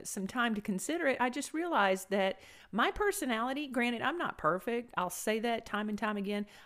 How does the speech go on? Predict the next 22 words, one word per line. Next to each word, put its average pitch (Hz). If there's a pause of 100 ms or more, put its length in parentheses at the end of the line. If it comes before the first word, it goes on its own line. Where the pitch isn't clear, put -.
I'm 254
not 302
perfect, 240 (320)
but 214
the, 190 (120)
the 180 (520)
fact 349
of 269
the 226
matter 214
is 180
that 185
I'm 233
a 214
very 185
opinionated 180
woman, 139 (640)
and 175
my 180
opinions 269
have 247
receipts. -